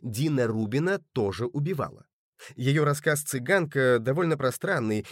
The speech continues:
и пересказывать его весь нет никакого смысла, поскольку там много семейной воды. Ну, вы знаете этих писателей, навертят десять листов там, где можно всю суть изложить на одной-двух страницах рапорта. Вот сейчас этим и займемся.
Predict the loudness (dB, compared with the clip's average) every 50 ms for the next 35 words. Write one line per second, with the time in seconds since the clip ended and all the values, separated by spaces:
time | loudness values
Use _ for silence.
0 | -6 -4 -2 -2 -2 0 -2 0 0 0 -2 -2 0 0 2 2 0 -2 -2 -4
1 | -2 -2 0 2 2 2 2 -2 -2 -2 -2 0 0 0 0 0 -2 0 0 0
2 | 0 2 0 0 0 -2 -2 0 0 0 0 -2 -4 -4 -2 -2 -4 -2 -2 -2
3 | -2 -2 -4 -2 0 0 0 2 2 2 2 0 0 0 -4 -6 -6 -8 -6 -6
4 | -4 -4 -4 -4 -6 -4 -4 -6 -6 -6 -12 -16 _ _ _ _ _ -20 -20 -14
5 | -6 0 0 2 2 2 0 0 0 0 0 0 0 -2 -4 -4 -4 -6 -8 -6
6 | -6 -6 -2 -2 -2 -2 -2 -2 -2 -2 -4 -6 -12 -10 _ 2 4 4 4 4
7 | 2 0 0 0 -4 -4 -2 -2 -2 -2 -2 -4 -2 -2 -2 -2 -2 -2 -2 -2
8 | -2 0 0 0 0 0 0 0 0 2 2 2 2 2 0 -2 -2 -6 -6 -6
9 | -6 -4 -4 -4 -4 -2 -2 -2 0 0 0 0 0 -2 -4 -2 -2 0 2 2
10 | 2 0 0 -2 0 0 -2 -2 -2 -2 -2 -2 -2 -4 -6 -4 -2 -2 -2 -2
11 | -4 -6 -4 -6 -6 -6 -4 -6 -8 -8 -10 -14 -16 _ -14 -16 -16 -16 -20 -20
12 | -20 -20 _ _ _ _ -2 0 2 2 0 0 -2 -6 -6 -6 -8 -6 -4 -4
13 | -2 -2 -4 -6 -4 -6 -6 -2 -2 -2 -2 -2 -4 -4 -2 -2 -2 -2 -4 -8
14 | -12 -16 -16 -18 -18